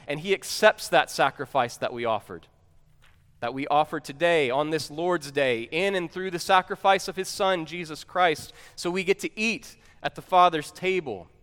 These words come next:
And the food that we eat is the very body and blood of our Lord Jesus, who is present to us by the Holy Spirit. So we started this morning, you started this morning, presumably, in bed.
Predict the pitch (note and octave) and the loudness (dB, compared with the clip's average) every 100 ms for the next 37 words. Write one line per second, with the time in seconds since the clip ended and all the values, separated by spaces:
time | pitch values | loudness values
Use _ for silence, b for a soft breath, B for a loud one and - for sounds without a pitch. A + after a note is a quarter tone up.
0 | _ _ - _ _ _ _ - C3+ C3 | _ _ -20 _ _ _ _ -18 -14 -14
1 | - A#3 G3+ E3+ D#3 D#3 D3+ C3+ C3 C3+ | -8 -8 0 0 0 -6 -6 -6 -10 -2
2 | E3 F#3+ E3+ D#3 F3 F#3 F3+ D#3+ C#3+ D3+ | 2 2 2 6 8 6 2 -4 -4 2
3 | E3+ F3+ F3 D#3+ D3+ D#3 D#3 D#3+ F#3 E3+ | 4 6 4 0 2 2 0 0 -2 -2
4 | C#3+ F#3 F3 F3+ - E3 C#3 - F#3+ F#3 | -6 -8 -4 -4 -4 -8 -8 0 2 4
5 | G3 C#3 F#3+ F3+ E3+ - D#3 E3 E3+ D#3 | 0 -6 -2 0 0 0 4 4 4 0
6 | E3 D3+ D3 C3+ - D#3+ D3+ A#2 - C#3 | -4 -4 -6 -10 -8 -4 -2 -2 -4 -6
7 | b b b E3+ F#3 - A3+ C4 A3 C3+ | b b b -8 -6 4 6 8 6 0
8 | A#2+ A2+ A2+ D3 D#3+ F#3+ G#3+ F3+ D#3 C3 | -6 -6 -6 -4 -4 -6 -2 0 0 -2
9 | - B2+ B2+ D#3 D3 C3+ C3+ C3+ C#3 C#3 | -10 -8 -6 -8 -8 -6 -6 -4 -2 -4
10 | C#3+ b b D3 D#3 D3+ C#3+ E3+ F#3 | -6 b b -6 2 4 6 2 -2